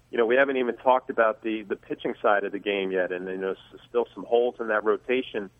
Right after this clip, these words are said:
And I, I'd almost rather see the Yankees try to move Gardner or, or Nunez in a package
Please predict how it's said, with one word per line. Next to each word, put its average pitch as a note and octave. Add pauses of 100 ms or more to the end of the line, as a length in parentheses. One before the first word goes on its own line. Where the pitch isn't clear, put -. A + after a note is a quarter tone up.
(340)
And F#3+
I, G3
I'd C#3
almost D#3
rather A#2+ (140)
see A#2
the G#2
Yankees G#2+ (100)
try A2+
to G#2
move G#2
Gardner G#2
or, F#2+
or G2
Nunez G#2
in G2
a -
package G#2